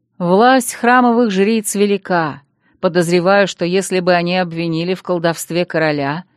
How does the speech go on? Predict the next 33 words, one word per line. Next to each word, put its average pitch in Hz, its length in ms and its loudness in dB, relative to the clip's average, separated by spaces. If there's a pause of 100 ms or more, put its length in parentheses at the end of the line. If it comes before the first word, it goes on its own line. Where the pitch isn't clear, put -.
(260)
то 196 100 2
его 185 320 2
растерзали 175 720 -2
бы 180 140 -6
собственные 180 680 -4
подданные 175 680 -2
и 196 80 -4
придворные. 196 720 -4 (500)
Он 254 320 2
бы 214 140 4
не 202 160 -2
дошёл 180 440 -2
даже 170 380 -2
до 156 120 -6
костра. 147 580 -6 (540)
Довольно 196 500 2
было 196 220 0
бы 190 140 -2
слова 202 480 0
или 190 260 0
сомнения 190 720 -2
одной 180 320 -4
из 165 80 -8
сестёр 180 440 -4
неумолимой. 165 680 -6 (500)
Даже 208 380 0
не 214 160 2
верховной 202 720 0
жрицы 165 560 -4
или 160 240 -4
служительниц 165 760 -6
столичного 165 600 -4
храма, 165 480 -2